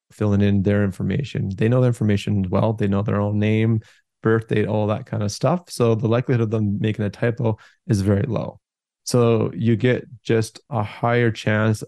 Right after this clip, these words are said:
of a return or report that's got a, an accurate hit, which is, I mean, where we pull the information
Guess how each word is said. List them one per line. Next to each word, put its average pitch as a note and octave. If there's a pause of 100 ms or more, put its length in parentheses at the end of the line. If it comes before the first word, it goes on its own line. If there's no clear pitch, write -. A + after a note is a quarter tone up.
of G2+
a G#2
return -
or G#2
report A#2+ (120)
that's G#2+
got A2
a, G#2+
an G#2
accurate G#2
hit, G2
which G#2+
is, G2+
I A2+
mean, G#2 (200)
where A2
we G#2
pull G#2
the G2+
information G2